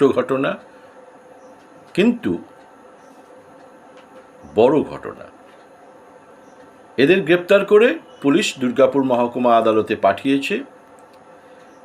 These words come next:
তিনজনের মধ্যে একজনের বাড়ি লাউদোহা ফরিদপুর ব্লকের ঝাঁঝরা কলোনি, কলোনিতে, অন্যজন অন্ডাল থানার ছড়া দশ নম্বর পিট এলাকার বাসিন্দা।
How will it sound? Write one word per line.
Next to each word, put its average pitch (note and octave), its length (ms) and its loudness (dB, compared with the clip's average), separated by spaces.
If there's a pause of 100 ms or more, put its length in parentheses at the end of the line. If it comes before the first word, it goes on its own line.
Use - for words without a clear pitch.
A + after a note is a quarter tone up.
(520)
তিনজনের A#3 500 4
মধ্যে A#2+ 340 2 (260)
একজনের D#3 540 0
বাড়ি B2+ 340 2 (420)
লাউদোহা D3 640 2
ফরিদপুর E3 480 -4
ব্লকের C3 380 0
ঝাঁঝরা G#2 420 0
কলোনি, C#3+ 440 2 (800)
কলোনিতে, D#3 500 0 (2000)
অন্যজন G#3 500 4 (880)
অন্ডাল F3 400 4 (120)
থানার B2+ 320 0 (340)
ছড়া E3 360 4 (140)
দশ C#3+ 140 4 (100)
নম্বর C3+ 340 2
পিট G#2+ 180 -8
এলাকার F#2+ 360 2
বাসিন্দা। C#2 520 -8